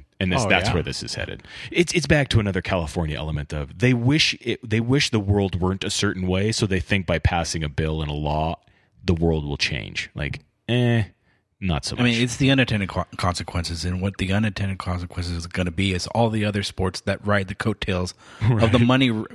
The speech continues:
Speaker 3: generated by the bigger sports.
Speaker 2: It comes down to football. College
Speaker 3: Right.
Speaker 2: football is
Speaker 1: Oh,
Speaker 2: hands
Speaker 1: yeah.
Speaker 2: down the biggest driver for money on all these big campuses.
Speaker 1: Of course.
Speaker 3: And all the smaller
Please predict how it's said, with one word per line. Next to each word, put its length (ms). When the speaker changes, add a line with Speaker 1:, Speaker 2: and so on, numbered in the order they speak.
Speaker 3:
generated 720
by 200
the 180
bigger 340
sports. 560
Speaker 2:
It 60
comes 220
down 160
to 60
football. 440
College 320
Speaker 3:
Right. 60
Speaker 2:
football 420
is 240
Speaker 1:
Oh, 120
Speaker 2:
hands 340
Speaker 1:
yeah. 60
Speaker 2:
down 380
the 160
biggest 520
driver 540
for 240
money 420
on 220
all 140
these 180
big 200
campuses. 540
Speaker 1:
Of 100
course. 320
Speaker 3:
And 100
all 140
the 100
smaller 680